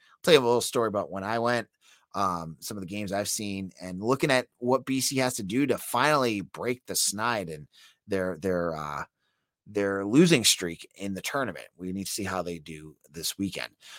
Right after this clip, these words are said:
All right. Thank you all for following. My name's A J Black. You can follow me on Twitter at A J B C. And if you haven't already followed this podcast, hit the subscribe button right now.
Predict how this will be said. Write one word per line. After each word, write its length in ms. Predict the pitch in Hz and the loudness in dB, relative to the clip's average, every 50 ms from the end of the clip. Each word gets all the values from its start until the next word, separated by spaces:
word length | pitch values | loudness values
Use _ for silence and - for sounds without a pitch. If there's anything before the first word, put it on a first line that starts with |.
| - - - | -18 -6 2
All 80 | - 104 | 4 4
right. 140 | 104 90 - _ _ _ - | 4 4 0 _ _ _ 10
Thank 180 | 147 156 165 - | 10 10 12 12
you 140 | 185 185 165 | 12 12 12
all 100 | 165 160 | 12 12
for 140 | - 156 | 10 6
following. 500 | - - 160 151 156 151 151 151 147 139 | 6 10 12 12 12 12 10 8 8 6
My 100 | 127 120 | 4 4
name's 220 | 123 123 123 113 117 | 6 6 6 6 6
A 100 | 120 117 | 4 6
J 200 | 101 110 107 104 | 6 4 4 4
Black. 500 | 90 101 113 123 127 127 123 - - - | 4 4 6 8 8 8 6 4 0 -4
You 80 | 143 | -2
can 140 | 143 - 143 | 0 0 2
follow 320 | - - 143 139 135 127 120 | 4 6 6 8 8 6 4
me 180 | 127 123 110 - - | 4 0 -2 -2 2
on 500 | 139 151 160 151 143 123 110 101 92 78 | 6 6 8 8 6 4 4 2 -2 -6
Twitter 440 | - - - 175 185 160 127 101 - - - | -6 0 4 6 8 8 8 6 2 0 4
at 200 | 135 151 135 131 | 4 6 8 8
A 140 | 139 131 120 | 8 6 6
J 200 | 104 117 110 101 87 85 85 85 85 _ _ _ _ _ _ _ - | 4 2 0 0 -2 -6 -14 -18 -20 _ _ _ _ _ _ _ -12
B 200 | 87 101 101 92 | -10 -8 -6 -4
C. 240 | - - 127 123 113 | -2 0 0 0 0
And 80 | - - _ _ _ - - - - - _ _ - | -2 -6 _ _ _ -20 -20 -20 -20 -20 _ _ -10
if 120 | 101 - | 0 2
you 60 | 147 | 4
haven't 160 | 147 135 135 | 4 6 6
already 260 | 139 139 139 131 127 123 | 6 8 8 6 6 4
followed 520 | - - 135 127 127 127 127 127 113 104 | 2 4 4 6 6 6 6 4 2 -2
this 160 | 107 98 - | -8 -10 -4
podcast, 380 | - 135 135 135 131 - - - _ _ - | -2 0 2 2 0 -2 -8 -16 _ _ -12
hit 80 | - - | -12 -8
the 60 | 101 | -6
subscribe 440 | - - - - 104 95 95 90 80 | -6 -6 -6 -4 -4 -4 -4 -4 -6
button 220 | 92 90 73 76 | -6 -8 -8 -10
right 320 | 85 85 87 110 123 117 104 | -12 -8 -4 -4 -4 -4 -6
now. 100 | 92 | -10